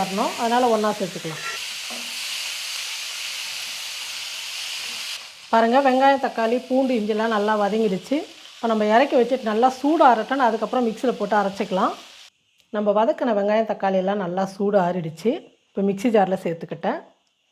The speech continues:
ஒரு ரெண்டு டீஸ்பூன் தயிர் வந்து சேர்த்துட்டு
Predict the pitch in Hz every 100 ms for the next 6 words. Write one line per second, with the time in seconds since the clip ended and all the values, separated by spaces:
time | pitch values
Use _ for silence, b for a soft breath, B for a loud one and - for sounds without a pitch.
0 | _ _ _ _ _ - 196 196 269 330
1 | 247 233 - 240 240 190 220 208 180 190
2 | 190 175 - 247